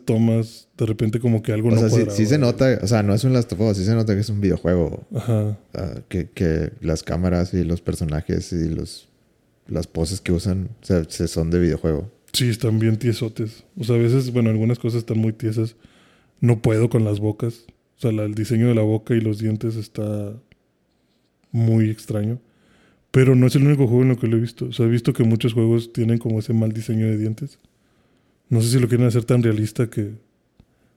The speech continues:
Speaker 1: termina dando cringe. Pero, pues, es un juego divertido. O sea, no, no es como que necesite que esté perfectamente hecho.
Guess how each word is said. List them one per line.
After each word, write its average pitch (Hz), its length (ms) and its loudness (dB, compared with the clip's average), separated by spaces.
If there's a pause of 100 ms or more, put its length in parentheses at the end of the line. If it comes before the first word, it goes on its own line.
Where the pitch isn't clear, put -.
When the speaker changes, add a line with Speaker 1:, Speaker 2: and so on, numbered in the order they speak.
(160)
Speaker 1:
termina 110 360 2
dando 110 240 2
cringe. 120 320 -4 (1200)
Pero, 117 1000 4 (460)
pues, 110 180 -2
es 110 120 0
un 123 80 2
juego 127 240 2
divertido. 120 360 0
O - 20 -6
sea, 113 140 -6
no, 113 280 -4 (520)
no 131 340 4
es 139 100 2
como 135 320 4
que 110 440 0 (400)
necesite 117 640 -2
que 113 200 -2
esté 110 280 -6
perfectamente 113 800 -4
hecho. - 180 -14